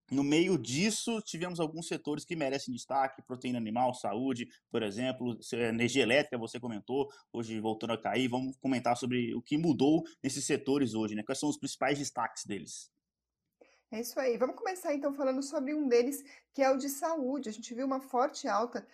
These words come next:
Speaker 2: das ações hoje, se destacando, ah, entre as altas do Ibovespa, por exemplo. A Apvida hoje subiu três vírgula setenta e quatro por cento, Notre Dame Intermédica três meia oito. Lembrando que as duas estão aí no processo de aquisição, todo mundo de olho pra saber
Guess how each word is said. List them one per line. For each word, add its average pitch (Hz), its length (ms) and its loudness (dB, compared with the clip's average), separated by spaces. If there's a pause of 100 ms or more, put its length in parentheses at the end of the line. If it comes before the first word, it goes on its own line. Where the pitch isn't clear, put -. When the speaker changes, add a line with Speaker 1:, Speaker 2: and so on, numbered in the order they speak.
(260)
Speaker 2:
das 202 200 0
ações 214 480 -2
hoje, 240 260 -2
se 233 140 -12
destacando, 220 760 -2 (320)
ah, 185 220 -4
entre 208 180 -8
as 208 80 -2
altas 208 300 -2
do 202 100 -12
Ibovespa, 190 480 -8
por 202 160 -4
exemplo. 247 540 2
A 208 160 2
Apvida 262 580 0
hoje 247 180 4
subiu 240 360 -2
três 311 260 4
vírgula 285 260 0
setenta 285 540 -2
e 311 60 -4
quatro 247 340 0
por 277 140 -12
cento, 202 420 -8
Notre 196 260 -6
Dame 208 200 -4
Intermédica 214 600 -4 (420)
três 226 300 0
meia 247 320 4
oito. 214 260 2
Lembrando 190 360 -4
que 240 100 -6
as 220 100 -4
duas 220 220 -2
estão 233 380 0
aí 240 100 0
no 247 100 2
processo 214 480 -6
de 180 80 -8
aquisição, 240 600 -2
todo 226 160 -2
mundo 208 180 -4
de 196 140 -6
olho 202 120 -2
pra 226 160 -6
saber 208 380 -4